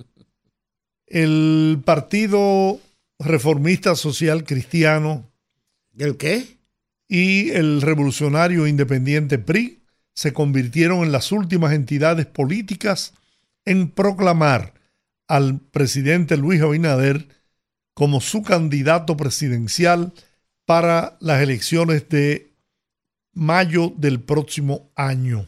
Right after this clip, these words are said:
Speaker 2: Pero el reformista no fue con, con Leonel Fernández en el veinte.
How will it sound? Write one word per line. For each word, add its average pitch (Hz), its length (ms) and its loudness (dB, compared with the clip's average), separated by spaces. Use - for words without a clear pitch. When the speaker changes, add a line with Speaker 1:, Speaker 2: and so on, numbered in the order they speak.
Speaker 2:
Pero 139 240 0
el - 80 -6
reformista 151 560 -4
no 196 120 -4
fue 185 200 -6
con, 131 580 -6
con 113 880 -6
Leonel 139 320 0
Fernández 147 520 -6
en 139 100 -6
el 131 120 -6
veinte. 98 420 -8